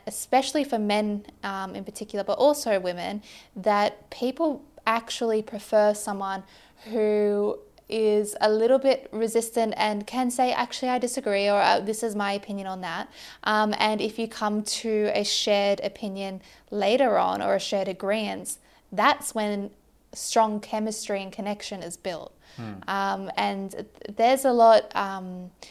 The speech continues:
Speaker 1: there's a lot of research on that. So I look into a, a agreeableness and how that relates to attractiveness and,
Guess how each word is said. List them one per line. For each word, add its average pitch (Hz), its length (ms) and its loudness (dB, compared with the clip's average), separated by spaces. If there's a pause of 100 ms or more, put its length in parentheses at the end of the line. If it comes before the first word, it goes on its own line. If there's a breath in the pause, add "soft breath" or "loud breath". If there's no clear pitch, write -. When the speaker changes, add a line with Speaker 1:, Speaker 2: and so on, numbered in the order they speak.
(180 loud breath)
Speaker 1:
there's 240 140 4
a 269 80 8
lot 262 160 8
of 247 80 6
research 233 440 6
on 202 140 0
that. 196 220 -2
So 220 80 2
I 214 40 4
look 220 220 -2
into 214 280 -4
a, 175 300 0
a 190 300 -4
agreeableness 190 840 -4
and 185 360 -8
how 196 260 -6
that 196 180 -2
relates 190 400 -4
to 202 120 -6
attractiveness 202 800 -2
and, 180 320 -8